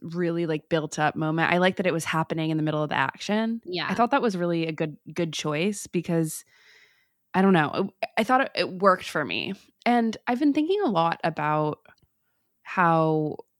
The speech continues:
Speaker 1: it does feel a little, like, quick in terms of a turn-, turnaround between this emotional handing over Grogu to Luke, seeing Grogu and Luke interact and train, and then Grogu returning to Din.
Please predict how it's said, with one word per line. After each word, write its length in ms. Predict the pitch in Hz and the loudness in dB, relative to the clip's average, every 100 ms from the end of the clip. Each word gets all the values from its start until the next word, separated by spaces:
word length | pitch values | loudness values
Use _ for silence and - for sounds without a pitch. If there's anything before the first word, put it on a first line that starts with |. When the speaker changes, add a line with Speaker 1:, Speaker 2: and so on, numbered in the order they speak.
| _ _ _ _ - | _ _ _ _ -8
Speaker 1:
it 220 | 180 160 | -6 -2
does 360 | 180 175 175 - | 2 4 4 -2
feel 520 | - - 175 170 170 | -12 0 2 2 2
a 20 | |
little, 400 | 160 160 156 151 | 0 -2 -2 -2
like, 240 | 147 - - | -4 -8 -12
quick 480 | - - 170 202 | -8 0 2 2
in 100 | 208 | -4
terms 300 | 185 180 165 | -2 0 0
of 80 | 156 | 0
a 60 | 147 | -4
turn-, 440 | - 160 165 185 - - | -4 -4 -2 -4 -8 -4
turnaround 460 | 185 185 190 202 | 0 2 2 0
between 500 | 185 165 170 160 156 | -2 -4 -2 0 0
this 180 | 156 151 | -2 -4
emotional 800 | 156 156 160 - 160 156 151 151 _ | -2 -2 -4 -4 -4 -2 -4 -6 _
handing 380 | - 160 151 151 | -6 -2 -2 -2
over 220 | 151 151 | -4 -4
Grogu 460 | 165 156 147 156 151 | -4 -2 -2 -2 -6
to 160 | - 165 | -6 -6
Luke, 420 | 175 220 214 - _ _ - _ _ _ - | 0 0 0 -4 _ _ -20 _ _ _ -18
seeing 460 | - 208 202 196 | -4 2 4 4
Grogu 680 | 185 180 175 180 175 170 170 - | 4 2 2 2 2 2 -2 -2
and 300 | 170 165 165 | 0 2 0
Luke 320 | 160 160 - | 0 -2 -4
interact 720 | - 160 160 156 151 156 - - | -8 -4 -2 0 0 -4 -10 -6
and 180 | 151 151 | -4 -4
train, 580 | - 185 185 185 185 175 - _ | -2 0 2 0 -2 -4 -12 _
and 160 | - 165 | -2 0
then 220 | 160 160 | 2 0
Grogu 340 | 160 156 156 151 | 0 0 0 -4
returning 400 | 151 156 156 151 | -4 -4 -2 -2
to 100 | 160 | -4
Din. 420 | 151 156 196 220 | -4 -2 -2 -4